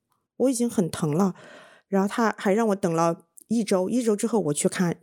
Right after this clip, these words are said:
那，那个，但是医-，医院的医生很好，就让我做那个 B 超，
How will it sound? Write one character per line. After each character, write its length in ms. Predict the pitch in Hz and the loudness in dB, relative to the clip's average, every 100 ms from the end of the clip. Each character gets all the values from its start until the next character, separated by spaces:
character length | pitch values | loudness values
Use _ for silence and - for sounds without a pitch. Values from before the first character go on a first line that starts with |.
| - | -4
那， 180 | 254 226 | 0 2
那 140 | 220 | 2
个， 120 | 220 - - _ | -2 -4 -18 _
但 140 | 277 277 | -2 0
是 200 | 254 220 | 0 0
医-， 440 | 208 226 269 277 277 | -2 -2 0 0 -2
医 100 | - | -2
院 180 | 294 302 | 0 2
的 60 | 208 | 2
医 100 | 190 | 0
生 180 | 214 202 | 0 0
很 160 | 175 | 0
好， 180 | 180 156 - - | -2 -4 -6 -12
就 140 | - 247 | -2 2
让 160 | 247 | 2
我 100 | 208 | 0
做 220 | 165 214 202 | 0 0 2
那 80 | |
个 80 | 202 | 0
B 220 | 185 226 | 0 -2
超， 320 | 180 - 165 | 0 -2 -2